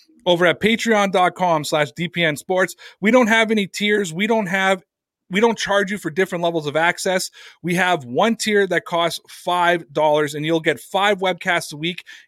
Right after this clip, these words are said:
and you can participate in a Patreon exclusive live stream every second Friday. You can hang in the chat, or you can be one of the many who join us on screen and talk to us and other Dear Pats Noi-, Nation Loyalty Club members. We will be this Friday at eight thirty P M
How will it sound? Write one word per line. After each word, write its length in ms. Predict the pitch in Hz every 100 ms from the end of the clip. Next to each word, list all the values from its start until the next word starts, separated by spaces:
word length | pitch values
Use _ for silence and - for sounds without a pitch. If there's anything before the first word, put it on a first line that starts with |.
| 190
and 200 | 247 269
you 80 |
can 160 | 269 247
participate 600 | 233 226 220 208 208 214
in 100 | 175
a 80 | 151
Patreon 640 | - 190 226 - 226 214
exclusive 600 | 170 - - 247 254 233
live 280 | 185 165 160
stream 280 | - 170 165
every 240 | 165 190 233
second 340 | - 208 175
Friday. 360 | - 196 240 262 - _ _
You 140 | 175
can 120 | 170 170
hang 200 | 202 190
in 80 |
the 60 | 165
chat, 360 | - 226 226 226 _ - -
or 100 | 185
you 120 | 247 254
can 120 | 254
be 80 | 254
one 220 | 240 254
of 60 |
the 60 | 247
many 280 | 240 269 240
who 140 | 170
join 320 | 156 175 208 226
us 160 | 208 -
on 280 | 196 226
screen 420 | 208 - 220 254 160
and 100 | 127
talk 240 | 170 170
to 100 | -
us 240 | 175 226 196
and 80 |
other 160 | 180 226
Dear 200 | 160 208
Pats 300 | 214 190 180
Noi-, 200 | 202 202 -
Nation 380 | 190 208 214
Loyalty 400 | 160 180 202 202
Club 260 | 170 214 226
members. 360 | 190 185 175 160
We 140 | 190
will 200 | 170 208
be 160 | 196 185
this 260 | 185 220
Friday 360 | - 196 196 175
at 80 | 175
eight 180 | 185 -
thirty 260 | 226 233
P 200 | 180 -
M 160 | 156